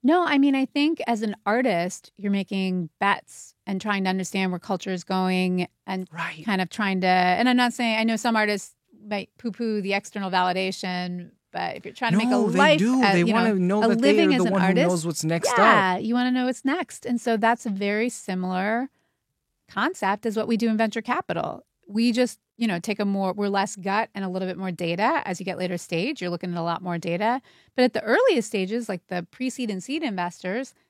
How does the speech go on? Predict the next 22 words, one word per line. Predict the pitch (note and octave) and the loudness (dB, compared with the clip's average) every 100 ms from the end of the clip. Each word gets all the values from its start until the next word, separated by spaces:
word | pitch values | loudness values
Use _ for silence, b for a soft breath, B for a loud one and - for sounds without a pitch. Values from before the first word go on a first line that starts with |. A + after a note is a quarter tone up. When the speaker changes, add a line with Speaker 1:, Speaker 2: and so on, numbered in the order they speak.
| _ | _
Speaker 1:
that's | - C#4+ | -6 -4
a | D#4 | -2
lot | A3+ | -2
more | G#3 G3 | -2 -8
gut | E3 A3 A3+ | -2 -2 -2
and | G3 | -6
people | - A3+ A3 G#3+ G#3 - | -8 -10 -6 -4 -4 -6
and | F3+ | -8
understanding. | F#3 F#3+ - G3 A3+ A#3+ B3+ B3+ _ G3 | -8 -8 -10 -8 -6 -4 -4 -8 _ -6
Um, | F#3 F3+ F3+ F3+ | -4 -4 -6 -8
and | G3 | -10
so, | - F#3+ F#3 F3+ - _ _ _ _ | -4 -2 -2 -4 -10 _ _ _ _
you | - | -6
know, | |
we're | A3+ | -2
not | G#3+ G#3+ | 0 0
as | G#3+ | 0
far | - G#3+ G#3 | -2 -2 0
as | G#3 | -2
you | G#3 | -2
may | G3 G3+ | -4 -4
think. | - D#3 - | -6 -8 -10